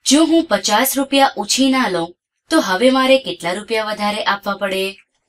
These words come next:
તમે અહીં કોઈ પણ રીતનો ઉપયોગ કરી શકો.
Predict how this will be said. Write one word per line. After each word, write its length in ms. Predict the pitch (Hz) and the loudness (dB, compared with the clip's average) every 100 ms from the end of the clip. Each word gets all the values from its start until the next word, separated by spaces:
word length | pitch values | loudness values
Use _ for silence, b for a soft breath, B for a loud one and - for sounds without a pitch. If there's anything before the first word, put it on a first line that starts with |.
| _ _ _ _ | _ _ _ _
તમે 280 | 277 277 285 | 2 2 2
અહીં 300 | 262 262 262 | 2 2 0
કોઈ 200 | - 233 | 0 -2
પણ 260 | 233 269 247 | 0 -2 2
રીતનો 340 | 254 247 247 | 0 0 -4
ઉપયોગ 500 | - - 247 247 240 | -4 -4 -2 0 0
કરી 300 | 247 220 226 | -2 -4 -2
શકો. 420 | 233 180 180 175 | -2 -2 -4 -6